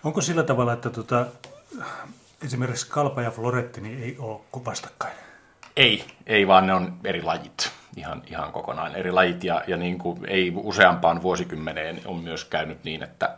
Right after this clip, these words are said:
Speaker 2: että tavallaan ne maailman huiput miekkailevat vaan yhtä asetta. Että tavallaan tekniikat ja, ja niin kuin ominaisuudet, joita vaaditaan, on sen verran erilaiset, että enää ei ole, löydy sellaisia miekkailijoita, jotka maailman huipulla pystyisi miekkailemaan usealla aseella.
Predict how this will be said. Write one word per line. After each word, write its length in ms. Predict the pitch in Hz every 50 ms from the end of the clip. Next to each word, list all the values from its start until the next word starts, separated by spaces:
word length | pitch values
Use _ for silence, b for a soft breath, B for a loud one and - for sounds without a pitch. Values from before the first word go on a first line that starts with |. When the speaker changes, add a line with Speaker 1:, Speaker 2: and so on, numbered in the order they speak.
| -
Speaker 2:
että 140 | - - -
tavallaan 420 | - 76 73 69 69 69 71 76 76
ne 60 | 76
maailman 440 | 78 80 80 76 76 73 - - -
huiput 440 | 73 73 - - - - - - B B B B B B B B B B
miekkailevat 560 | - 82 - - - - 67 - - - -
vaan 180 | - 65 - -
yhtä 240 | - - - - -
asetta. 460 | - - - - - _ _ - - - - - - -
Että 220 | - _ - -
tavallaan 440 | - - - - - - - 82 82 - - -
tekniikat 540 | - 87 - 87 78 73 - 80 82 - 78
ja, 180 | 78 76 - - -
ja 80 | 76 76
niin 180 | 78 76 76
kuin 200 | - 80 76 - - B B B B B B B B B
ominaisuudet, 680 | - 98 104 90 90 90 87 95 90 85 87 - - -
joita 200 | 85 80 92 92
vaaditaan, 440 | 104 110 104 98 - - 85 85 87
on 60 | 87
sen 160 | 87 95 90
verran 220 | 85 80 82 85
erilaiset, 500 | 90 87 85 85 73 73 - 80 - -
että 200 | 82 - - -
enää 240 | - 78 80 78 71
ei 160 | 71 76 -
ole, 120 | 80 80 78
löydy 200 | 85 80 76 -
sellaisia 400 | - - 90 82 80 85 85 85
miekkailijoita, 480 | 85 82 80 - - - - - -
jotka 160 | - - - 90
maailman 260 | 87 80 78 73 69
huipulla 300 | 78 78 - - - -
pystyisi 340 | - - - - - - -
miekkailemaan 500 | 80 - - - - - - 80 78 -
usealla 360 | 82 - - - - - -
aseella. 420 | - - - - - - - -